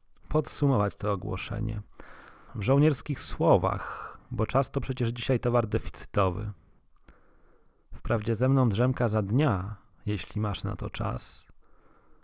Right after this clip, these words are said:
Popołudnia bezkarnie cytrynowe, a jeśli herbata z cytryną, to tylko słodka.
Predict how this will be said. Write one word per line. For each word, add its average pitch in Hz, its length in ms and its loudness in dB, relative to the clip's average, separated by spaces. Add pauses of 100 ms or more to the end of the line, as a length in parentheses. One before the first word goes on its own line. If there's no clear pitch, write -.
(120)
Popołudnia 117 560 -2
bezkarnie 113 540 0
cytrynowe, 104 880 -2 (560)
a 107 60 -4
jeśli 107 280 -4
herbata 120 480 -2
z - 60 -8
cytryną, 123 440 0
to 120 100 0
tylko 117 280 0
słodka. 117 680 -4